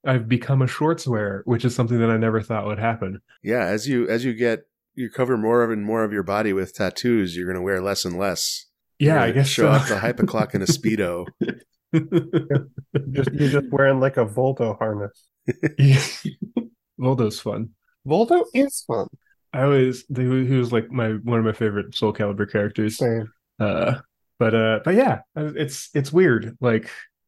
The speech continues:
Speaker 1: I, like, a-, I'm, I, like, actively, eh, 'cause that's the other thing is, like, the kind of weather that I generally like. I like, like, sweater weather. I like, like, light jacket weather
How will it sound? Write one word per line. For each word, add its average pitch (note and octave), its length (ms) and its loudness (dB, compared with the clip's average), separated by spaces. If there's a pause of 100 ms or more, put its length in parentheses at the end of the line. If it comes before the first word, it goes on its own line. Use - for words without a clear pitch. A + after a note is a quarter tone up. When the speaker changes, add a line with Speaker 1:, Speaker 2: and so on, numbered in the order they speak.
(140)
Speaker 1:
I, C3+ 140 4
like, C3 300 0
a-, B2 180 -2
I'm, C3 160 2 (160)
I, C3 80 0
like, C3 260 -2
actively, A#2+ 760 0 (320)
eh, E3 100 2
'cause D#3+ 200 0
that's G3+ 200 0
the F#3 100 4
other F3+ 160 4
thing C3+ 180 0
is, A2+ 140 -4
like, A#2+ 160 -4
the C#3 100 -2
kind E3 340 0
of A#2 140 0
weather A2+ 520 0
that B2 120 0
I A2+ 80 2
generally B2 500 2
like. A2+ 400 -2
I C#3+ 40 -4
like, F3 260 -2
like, C3+ 160 0
sweater A#2 320 -2
weather. G#2+ 380 -4
I B2 40 -6
like, C#3 220 -2
like, B2 200 2
light A2+ 260 0
jacket A2+ 440 -2
weather G#2 520 0